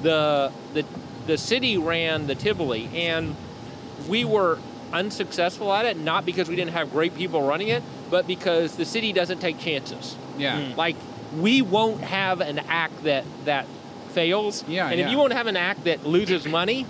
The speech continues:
Speaker 2: <laughs>
Speaker 1: that's guaranteed to make money, it's really hard to sign anybody to do that.
Speaker 2: Mm-hmm.
Speaker 1: And also, like, we would reserve for a s-, for a local group, and, uh, not music group, but, like, a local nonprofit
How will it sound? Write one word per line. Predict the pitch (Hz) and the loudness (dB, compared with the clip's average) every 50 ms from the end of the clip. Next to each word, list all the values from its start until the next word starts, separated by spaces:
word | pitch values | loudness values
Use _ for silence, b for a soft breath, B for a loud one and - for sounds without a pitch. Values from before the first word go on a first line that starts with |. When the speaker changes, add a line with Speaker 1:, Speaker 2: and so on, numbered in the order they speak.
| - - - | -10 -12 -14
Speaker 2:
<laughs> | - - - - | -14 -10 -4 -2
Speaker 1:
that's | - 165 170 190 175 147 | 0 2 2 2 2 2
guaranteed | 143 - 185 190 220 214 190 208 220 208 | 4 4 6 6 6 4 4 2 2 2
to | 196 | 4
make | 196 196 196 | 2 2 2
money, | 185 175 180 196 247 277 | 2 2 2 2 2 2
it's | 240 180 - - | 0 0 -2 0
really | 160 170 202 196 175 | 0 2 2 2 2
hard | 160 165 170 175 175 165 | 4 4 4 4 4 2
to | 175 170 147 135 - - - - | 2 2 2 2 -2 -6 -12 -6
sign | - - 175 151 160 165 | -4 -2 0 2 2 2
anybody | 175 175 175 165 165 165 165 160 | 2 2 2 2 2 2 2 2
to | 147 | 0
do | 147 165 | 2 2
that. | 175 208 220 226 | 2 2 2 0
Speaker 2:
Mm-hmm. | 233 226 185 | -2 -2 -2
Speaker 1:
And | 214 254 247 214 196 190 185 | 0 2 2 2 2 2 0
also, | 156 165 175 208 214 - - 175 147 143 143 151 - B B B B B B B - | 2 2 2 0 0 -2 0 2 4 4 4 2 -2 B B B B B B B -2
like, | 139 151 151 147 139 - - | 0 2 2 2 0 0 2
we | 139 180 196 202 | 4 6 6 6
would | 190 175 175 170 160 147 156 - - - - - - - - - - - - - - - - - - - - - | 6 6 6 6 6 4 2 -2 -12 -12 -12 -12 -12 -12 -12 -12 -12 -12 -12 -12 -12 -14 -12 -12 -12 -10 -4 2
reserve | 160 175 170 151 156 180 190 196 202 202 196 190 180 170 127 - - - - - - - - - - - | 2 2 4 4 4 4 6 6 6 6 6 4 4 2 -2 -6 -12 -12 -12 -12 -12 -12 -12 -12 -8 0
for | - 180 180 175 170 156 | 2 4 6 6 6 4
a | 165 156 143 | 4 2 0
s-, | 135 - - - - - - - | 0 -2 -6 -8 -8 -10 -10 -4
for | - 190 180 170 143 | 0 2 2 2 2
a | 151 160 151 147 139 131 135 | 2 0 0 0 0 -2 -2
local | 151 147 160 190 208 208 185 165 | -2 2 2 2 2 4 2 0
group, | 151 131 147 147 147 147 143 139 - - - - - - - - - - - - | 0 0 2 2 4 4 2 0 -4 -8 -12 -12 -14 -14 -14 -14 -14 -14 -10 -8
and, | 151 165 165 170 | -4 -4 -2 -2
uh, | 151 151 160 156 151 147 151 | -2 0 0 0 0 0 0
not | 151 170 165 160 - - - - - | 0 0 0 -2 -2 -6 -10 -8 -2
music | 160 180 214 185 156 156 147 | 0 0 2 2 0 0 2
group, | 151 156 151 135 | 2 2 2 2
but, | 147 139 | 0 -2
like, | 139 151 156 151 | 0 0 0 0
a | - 143 | 0 0
local | 135 139 160 170 160 - 170 160 151 143 135 123 | 2 4 2 2 4 4 4 4 6 4 2 2
nonprofit | 135 156 156 156 147 123 123 156 160 170 165 160 160 147 131 | 0 0 2 2 2 2 2 2 4 4 2 2 2 2 2